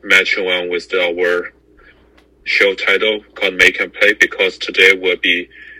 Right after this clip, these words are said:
talking about the emerging, um,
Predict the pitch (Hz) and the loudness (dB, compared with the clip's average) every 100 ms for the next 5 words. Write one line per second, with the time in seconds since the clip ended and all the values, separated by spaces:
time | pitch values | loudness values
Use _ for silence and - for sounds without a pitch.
0 | _ - 92 - 90 85 - 90 87 - | _ -4 -4 0 -2 -2 -2 -2 -2 -6
1 | - _ _ _ _ _ _ - 90 87 | -14 _ _ _ _ _ _ -2 0 0
2 | 85 - _ - 92 95 98 98 104 101 | -4 -10 _ -16 -4 2 2 4 2 0
3 | 107 104 _ 95 90 85 82 | -4 -16 _ -4 -2 -4 -8